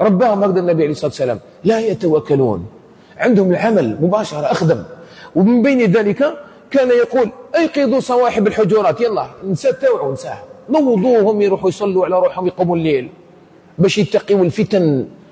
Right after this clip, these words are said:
ويعمروا الأعمال الصالحة التي تثبت قلوبهم عند الفتن. نوضوهم، لأنهم سي-، لأن نساء النبي عليه الصلاة والسلام راح يعيشوا عشرات السنين،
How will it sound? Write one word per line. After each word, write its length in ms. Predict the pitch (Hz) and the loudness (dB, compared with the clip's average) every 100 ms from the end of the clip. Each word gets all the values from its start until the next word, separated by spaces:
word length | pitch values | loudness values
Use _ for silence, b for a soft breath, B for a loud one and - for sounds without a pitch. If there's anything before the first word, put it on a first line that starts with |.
| B | B
ويعمروا 540 | 160 185 226 214 202 | 0 2 0 2 2
الأعمال 380 | 196 185 185 214 | 0 0 0 0
الصالحة 500 | 170 - 240 208 190 | -2 -4 -2 -2 -2
التي 280 | 190 190 202 | -2 0 -2
تثبت 480 | 165 - 170 175 - | -2 0 0 0 0
قلوبهم 380 | 180 165 160 147 | 0 2 0 0
عند 160 | 151 | 0
الفتن. 360 | 143 131 113 98 - - _ b b | -2 -2 -8 -10 -12 -20 _ b b
نوضوهم، 680 | 311 277 190 233 165 139 - | 2 4 2 2 0 -2 -4
لأنهم 500 | 175 196 185 175 214 | -4 -2 -2 -2 -2
سي-، 280 | - 180 175 - B B | -4 -4 -4 -8 B B
لأن 380 | 160 214 185 175 | 0 2 2 2
نساء 320 | 165 214 196 | 0 0 0
النبي 240 | 180 170 | 0 2
عليه 60 | 170 | 0
الصلاة 180 | 165 156 | 0 -2
والسلام 380 | - 208 226 139 B B B | -2 0 0 -4 B B B
راح 180 | 156 175 | -2 0
يعيشوا 500 | 165 208 196 180 147 | 0 0 -2 -2 -2
عشرات 720 | 180 - 170 185 226 262 - | -4 -4 -4 -2 -2 -4 -6
السنين، 480 | - 196 196 143 | -8 -2 0 0